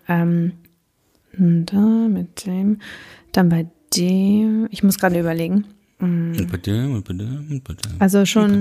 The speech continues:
Speaker 2: dem.
Speaker 1: viermal richtig. Also viermal so richtig, dass ich nicht essen konnte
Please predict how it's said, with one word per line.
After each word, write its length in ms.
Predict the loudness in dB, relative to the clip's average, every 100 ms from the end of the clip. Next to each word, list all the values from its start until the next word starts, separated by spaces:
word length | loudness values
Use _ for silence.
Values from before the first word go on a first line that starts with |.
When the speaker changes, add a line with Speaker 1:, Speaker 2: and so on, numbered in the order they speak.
| -2
Speaker 2:
dem. 100 | -8 _ _ _ _ _ _ _ _ _ _ _ _ _ _ _
Speaker 1:
viermal 520 | 0 2 2 2 -4 -10
richtig. 480 | -8 -8 -8 -14 -18 _ _ _ _ -6
Also 160 | 0 0
viermal 340 | 2 2 4
so 120 | 2 -2
richtig, 840 | -4 -2 -2 -2 0 0 0 -6 _ -20 -20 -20 _ _
dass 160 | -2 -2
ich 220 | -4 0
nicht 380 | 4 4 2 -6
essen 220 | -4 -4
konnte 380 | -2 -4 -2